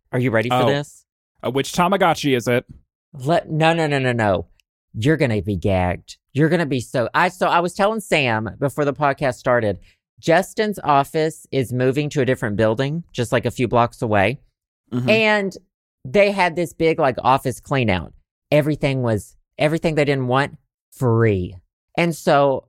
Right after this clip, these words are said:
Speaker 1: we snagged, um, got a new microphone, which I've been using to stream with, got the Rode microphone arm mount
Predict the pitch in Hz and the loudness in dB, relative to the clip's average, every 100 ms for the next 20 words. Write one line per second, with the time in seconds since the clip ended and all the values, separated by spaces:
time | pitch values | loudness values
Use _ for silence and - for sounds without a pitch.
0 | _ 143 175 185 - 151 120 120 120 - | _ -2 0 -2 -4 0 2 0 -2 -10
1 | _ _ - 120 113 110 107 127 - 139 | _ _ -2 0 0 0 -4 -8 -6 -2
2 | 139 170 156 131 131 - 139 139 131 110 | 0 0 0 -2 -2 -4 -4 -4 -2 -2
3 | 107 113 110 131 135 - 113 104 104 113 | 0 -2 -2 -4 -4 0 0 2 0 0
4 | - - _ _ _ 131 165 160 151 - | -6 -20 _ _ _ 0 2 2 0 -6
5 | - _ _ _ - 123 151 123 156 165 | -20 _ _ _ -8 -4 -2 0 2 4
6 | 190 208 247 - _ _ 131 139 165 214 | 2 0 -4 -12 _ _ -6 0 0 0
7 | - 160 - 156 127 120 113 131 - _ | -2 -2 0 2 2 0 -2 -6 -14 _
8 | _ 135 123 120 120 127 - 123 113 117 | _ 2 2 0 -2 -8 -2 0 2 0
9 | - - | -2 -12